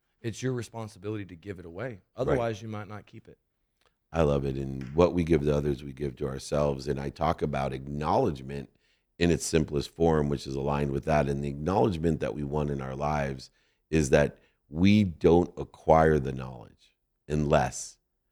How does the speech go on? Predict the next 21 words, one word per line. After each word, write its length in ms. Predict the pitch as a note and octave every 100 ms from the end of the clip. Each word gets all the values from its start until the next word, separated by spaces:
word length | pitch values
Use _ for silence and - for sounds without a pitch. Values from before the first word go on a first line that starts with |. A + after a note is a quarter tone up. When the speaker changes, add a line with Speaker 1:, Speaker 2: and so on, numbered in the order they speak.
| _ -
Speaker 2:
we 80 |
don't 240 | C#2+ D2+ C#2+
have 280 | C2 C#2 B1+
it 80 | B1+
anymore, 520 | B1+ B1 B1 A1+ - _ _ _ _
and 120 | F2
it's 180 | F2 -
just 300 | - B2+ B2
not 280 | G2+ F2+ C#2+
giving 300 | D#2 A#2 C3+
it 80 | D#2+
away, 400 | C2+ C2 B1+ C2 _ _ _ _
where 180 | D#2+ F2
I 80 | E2
think 200 | - A2
it's 100 | F2+
a 40 |
completely 800 | - D2+ - G2 F2 F2+ D#2 D2 -
applicable, 640 | - - F#2+ F2+ E2 D2+
and 200 | C#2+ C#2+
with 200 | D2 -